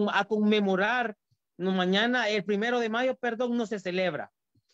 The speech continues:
El primero de mayo se conmemora la gesta histórica de nuestros mártires de Chicago. Se conmemora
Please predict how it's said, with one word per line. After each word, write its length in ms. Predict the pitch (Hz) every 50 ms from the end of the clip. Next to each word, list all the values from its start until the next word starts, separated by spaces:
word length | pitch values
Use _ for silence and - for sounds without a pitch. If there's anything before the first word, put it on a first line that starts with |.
| _ _ _ -
El 120 | 175 180
primero 380 | 180 180 185 202 233 240 247 240
de 120 | 240 233
mayo 320 | 220 226 233 247 254 247 226
se 180 | - 247 -
conmemora 720 | - - 220 220 214 214 214 214 220 247 262 254 208 175 160
la 100 | 170 170
gesta 300 | 180 214 214 - - 208
histórica 500 | 185 - - 233 240 233 214 - 214 208
de 100 | 202 196
nuestros 340 | 196 185 175 - 180 160 180
mártires 420 | 202 214 214 - 220 202 196 180
de 100 | 180 165
Chicago. 560 | - - - - - 175 175 160 127 117 - _ _ _ _ _ _ _ _ _ _ _ _
Se 420 | - - - 226 233 240 240 233 233
conmemora 880 | 233 220 214 214 208 202 196 202 233 247 262 247 233 196 180 180 -